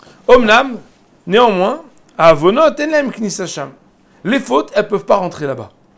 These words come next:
Il y a un endroit où on dit, excusez-moi, vous êtes qui ? Une mitzvah, vous pouvez rentrer. Vous êtes une avera, vous pouvez pas rentrer. Has v'shalom. Et d'ailleurs, c'est qu'Akadosh Baruch Hu, il has v'shalom. Dieu n'en préserve.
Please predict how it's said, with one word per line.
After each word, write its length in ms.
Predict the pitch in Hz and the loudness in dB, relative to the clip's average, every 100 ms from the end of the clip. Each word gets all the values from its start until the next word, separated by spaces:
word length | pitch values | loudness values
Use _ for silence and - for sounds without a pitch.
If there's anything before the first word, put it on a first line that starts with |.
| _ - _ _ | _ -20 _ _
Il 40 | 180 | 0
y 40 | |
a 80 | 269 | 2
un 80 | 262 | 2
endroit 340 | 240 220 262 | 0 2 4
où 40 | 208 | 4
on 140 | 190 | 0
dit, 100 | 185 | -4
excusez-moi, 600 | 190 - 156 165 180 180 _ _ | -12 -12 -10 -6 -8 -10 _ _
vous 220 | 147 139 151 | -18 -12 -12
êtes 160 | 143 | -12
qui ? 220 | - 160 160 _ | -20 -20 -20 _
Une 100 | 160 | -12
mitzvah, 360 | 156 151 160 175 | -12 -12 -10 -10
vous 60 | |
pouvez 140 | 170 135 | -10 -12
rentrer. 260 | 120 107 101 _ _ _ _ _ | -14 -18 -20 _ _ _ _ _
Vous 80 | 131 | -12
êtes 120 | 165 | -12
une 80 | 175 | -10
avera, 400 | 160 156 160 180 | -6 -4 -2 -4
vous 60 | 208 | -4
pouvez 120 | 165 | -8
pas 80 | 143 | -8
rentrer. 280 | 123 117 - _ _ _ _ _ _ _ _ _ _ _ _ _ - | -8 -14 -20 _ _ _ _ _ _ _ _ _ _ _ _ _ 0
Has 200 | 269 214 | 0 0
v'shalom. 560 | 247 247 262 285 269 - _ _ _ _ | -4 0 4 2 0 -18 _ _ _ _
Et 80 | 160 | -2
d'ailleurs, 480 | 196 247 285 - - _ _ | 0 4 2 2 -10 _ _
c'est 180 | - 185 | -8 -8
qu'Akadosh 320 | 175 180 190 | -8 -8 -8
Baruch 240 | 170 214 220 | -2 -2 -2
Hu, 260 | 277 247 - _ | -6 -8 -14 _
il 200 | 180 170 180 _ _ - | -10 -10 -12 _ _ -4
has 400 | 226 240 - - | -4 -2 -6 -10
v'shalom. 520 | 156 180 202 233 240 185 _ _ _ _ _ | -10 -8 -6 -6 -8 -12 _ _ _ _ _
Dieu 440 | 170 147 139 214 247 | -20 -20 -14 -10 -6
n'en 120 | 233 | -6
préserve. 540 | - 214 214 302 202 | -4 -4 0 0 0